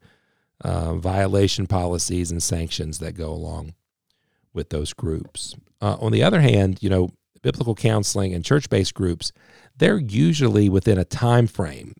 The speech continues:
uh, because you're typically operating within a church situation or a under ecclesiological authority where you're dealing with a church discipline situation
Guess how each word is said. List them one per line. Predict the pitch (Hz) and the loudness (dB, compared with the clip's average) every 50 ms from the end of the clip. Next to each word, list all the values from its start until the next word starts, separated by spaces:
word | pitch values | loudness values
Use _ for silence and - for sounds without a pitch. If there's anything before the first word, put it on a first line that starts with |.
| _ | _
uh, | - - 90 85 85 | -10 -8 -6 -6 -6
because | 85 - 92 - - 101 95 92 82 | -6 -8 -6 -4 -2 -2 -2 -2 -2
you're | 90 98 92 92 90 90 - _ _ _ _ _ _ _ _ _ | -2 -2 -2 -2 -2 -4 -8 _ _ _ _ _ _ _ _ _
typically | - - 135 - 127 113 - 101 104 - | 0 0 2 2 0 -2 -2 -4 -4 -4
operating | - 90 92 98 - 101 98 95 95 95 92 90 87 87 - _ _ _ _ _ _ _ _ - | -2 -2 -2 0 0 0 2 2 2 0 0 -2 -2 -4 -8 _ _ _ _ _ _ _ _ -8
within | 92 - - 98 | -2 0 2 2
a | 87 82 | 2 0
church | - - - - 117 107 110 - - - | -2 -2 2 2 4 2 2 0 -4 -2
situation | - 110 98 - - 95 95 92 92 87 - - 92 90 87 | -2 -2 -2 0 0 0 2 2 0 0 0 -2 -2 -2 -2
or | 90 - 87 82 | -4 -4 -4 -4
a | 82 80 80 80 _ _ _ _ _ _ _ _ - | -4 -6 -8 -10 _ _ _ _ _ _ _ _ 0
under | - 104 110 104 107 104 | 2 2 4 4 4 2
ecclesiological | 90 - - 104 98 90 98 92 92 90 90 - - - 90 87 | 2 0 0 0 2 2 2 2 2 2 0 0 -2 -2 -2 -2
authority | 82 - - 101 95 98 95 87 82 82 82 | -2 -2 0 2 4 4 4 4 2 0 0
where | 80 82 82 82 82 | 0 0 0 -2 -2
you're | 82 82 82 82 | -2 -2 -4 -2
dealing | 80 92 90 87 87 87 | -2 -2 0 0 0 -2
with | 87 87 - | -2 -2 -4
a | 82 | -4
church | - - 87 80 - - | -4 -4 -4 -4 -4 -2
discipline | - - 110 - - 117 - - 120 117 | 0 2 2 4 2 2 4 4 2 4
situation | - 127 113 - 127 110 107 104 101 101 95 - 107 101 98 98 95 | 4 2 2 2 2 4 4 4 4 4 2 0 0 0 -2 -2 -6